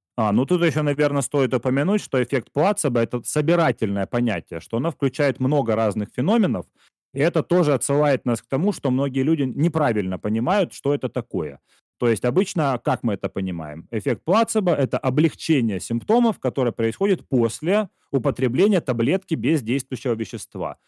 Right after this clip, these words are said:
Но мы забываем, что у болезни есть естественное течение, да, что пациент мог выздороветь и без этого плацебо. То есть это как? После не значит «из-за», то, что в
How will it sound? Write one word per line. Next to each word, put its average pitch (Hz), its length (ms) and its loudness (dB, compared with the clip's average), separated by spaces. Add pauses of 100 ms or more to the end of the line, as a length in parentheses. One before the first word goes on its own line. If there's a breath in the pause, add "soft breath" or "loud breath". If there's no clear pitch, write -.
(200)
Но 113 120 0
мы 214 260 4
забываем, 127 640 2
что - 180 0
у 131 40 2
болезни 190 480 4
есть 156 260 2
естественное 165 600 -2
течение, 107 520 -2
да, 131 140 -2
что - 160 -8
пациент 143 500 -2
мог 131 260 -2
выздороветь 160 640 2
и 147 80 0
без 135 440 0
этого 101 300 -4
плацебо. 80 640 -4 (420)
То 104 120 -2
есть 98 280 -4
это 92 180 -8
как? 76 240 -12 (100)
После 180 480 4
не 131 140 2
значит 135 500 0
«из-за», 92 420 -2
то, 101 160 -6
что 98 260 -4
в - 40 -10